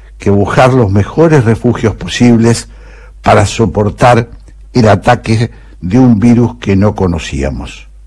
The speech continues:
Lo hicimos. Y lo hicimos con mucha disciplina. Nos encerramos casi sin protestar. Pero, pero resulta que, pasado más de un año,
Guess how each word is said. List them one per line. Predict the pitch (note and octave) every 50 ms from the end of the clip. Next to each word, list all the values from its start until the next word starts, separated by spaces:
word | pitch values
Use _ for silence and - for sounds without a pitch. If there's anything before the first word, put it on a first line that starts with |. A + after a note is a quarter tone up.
| - - - - - -
Lo | - F#2+ G#2 A2 A2+
hicimos. | G#2 - - G#2+ F#2 E2 D2 C2+ C#2+ C#2 - - - - - - - - - - - - - - - - - - - - - - - - - - -
Y | - B2 A#2+
lo | A#2 A#2+
hicimos | A#2 A2 - D3 D3+ D3+ D#3 D3+ -
con | - A#2+ A2
mucha | A2 A#2 C#3 D#3 D#3 - - D#3
disciplina. | C#3 C#3 C3 G2+ A#2+ B2+ G2+ G#2 A#2 G#2+ G2 F2+ E2+ E2 C#2+ C2+ - - - - - - - - - - - - - - - - - - - - -
Nos | - A2 A2+ B2+ B2+ B2+ - - -
encerramos | A#2+ A#2 A#2 G#2+ - - B2 G#2+ G2+ B2 C#3 D3+ D#3+ D3+ C#3 - - -
casi | - - D#3 E3 E3 C#3+ - - - B2+
sin | - - - C3 C3 C3 G#2+
protestar. | - A#2 A2 F2 D#2 G#2 - - - - C#2+ C#2 - - - - - - - - - - - - - - - - - - - - - - - - - - - -
Pero, | - A#2+ A#2+ C3 C#3 C3 A#2+ - -
pero | - C3+ C3 C#3+ C3+
resulta | C#3 D3+ D3 - F#3 F#3+ E3+ - F3 D3 -
que, | - C3 C3+ C3 B2+ G#2 D#2+ - - - - - - - - - - - - - - - - - - - - - - - - - - - -
pasado | - C3 B2 - F3 E3+ E3 E3+ D#3
más | C#3+ D3 C#3+ B2
de | B2+
un | A2+ G#2
año, | F2 E2 D#2+ F2+ G2 G2+